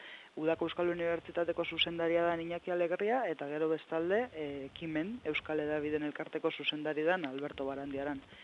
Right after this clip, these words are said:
Eta, ba, bertan, eh,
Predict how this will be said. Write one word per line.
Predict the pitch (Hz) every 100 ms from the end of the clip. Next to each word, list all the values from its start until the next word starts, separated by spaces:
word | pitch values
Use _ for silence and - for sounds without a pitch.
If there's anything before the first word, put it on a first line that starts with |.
| - - - -
Eta, | 175 - 151 147 147 147 147 147
ba, | 143
bertan, | 139 143 - 156 160 151
eh, | 143 135 135 135